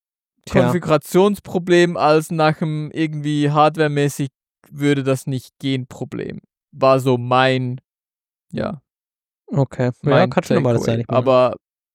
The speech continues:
Speaker 2: äh, ist auch so ein bisschen schwierig zu debuggen, wenn man nicht so genau weiß, was man macht.
Speaker 1: Ja.
Speaker 2: Ähm,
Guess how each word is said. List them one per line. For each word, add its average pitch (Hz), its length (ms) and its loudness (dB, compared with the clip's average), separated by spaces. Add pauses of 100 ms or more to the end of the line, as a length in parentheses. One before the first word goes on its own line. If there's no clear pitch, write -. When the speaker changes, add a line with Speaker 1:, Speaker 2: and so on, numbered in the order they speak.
(120)
Speaker 2:
äh, - 140 -20 (840)
ist - 100 -4
auch 160 140 4
so 180 120 -2
ein 170 100 -2
bisschen 160 260 -4
schwierig 147 760 -6 (420)
zu - 100 -12
debuggen, 135 440 0
wenn 131 120 -2
man 127 100 -4
nicht 131 140 -6
so 135 120 -8
genau 123 240 0
weiß, 123 240 0
was 131 160 -4
man 127 140 -4
macht. 123 340 -4 (720)
Speaker 1:
Ja. 120 340 4
Speaker 2:
Ähm, - 160 -8